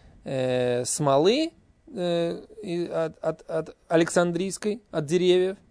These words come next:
и, э, соли, и куркума.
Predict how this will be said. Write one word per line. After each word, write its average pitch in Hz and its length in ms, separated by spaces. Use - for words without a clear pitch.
и, 175 420
э, 139 520
соли, 277 720
и 226 280
куркума. 175 600